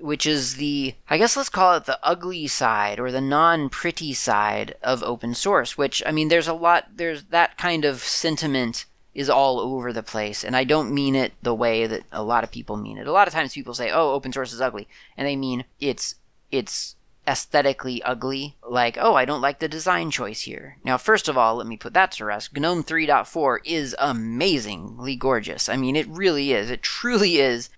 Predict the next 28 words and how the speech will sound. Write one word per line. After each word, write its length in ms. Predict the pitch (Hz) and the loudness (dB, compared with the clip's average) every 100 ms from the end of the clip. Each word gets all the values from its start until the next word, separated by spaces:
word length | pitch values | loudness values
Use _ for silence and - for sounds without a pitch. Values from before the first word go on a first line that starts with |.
| - | -4
a 260 | 131 123 | -2 -2
work 280 | 127 151 151 | 0 0 2
of 140 | 139 | 2
art. 320 | 110 78 - - | 2 0 -8 -12
You 160 | 123 | -8
look 220 | 135 175 202 | -2 0 0
at 80 | |
this 200 | 180 185 | 0 -4
thing 280 | - 196 196 | -2 -2 0
and 120 | 120 | 0
you 100 | 131 | 0
say, 180 | 117 113 | 0 0
"That's 240 | 113 139 110 | 2 2 0
a 40 | |
modern 520 | 101 110 117 120 123 | -6 -2 0 0 -2
computer." 480 | 120 131 113 104 101 | -6 -10 -8 -8 -6
And 160 | - 113 | -4 -4
in 100 | 110 | -2
fact, 320 | 139 135 - | 2 2 2
I 140 | 110 | -2
have 280 | 120 131 117 - | 2 0 0 -6
irrefutable 640 | 151 156 143 156 147 123 117 | -4 -4 -4 -4 -2 -2 -4
proof 580 | - - 160 120 - - | -4 0 2 0 -6 -6
that 120 | 123 | 0
that's 400 | 123 107 - - - _ | 0 0 -6 -10 -14 _
a 100 | 123 | -8
fact, 480 | 113 139 110 113 - | -2 0 0 -2 -10
because 720 | 120 117 123 117 117 117 113 | -12 -8 -4 -2 -2 -6 -10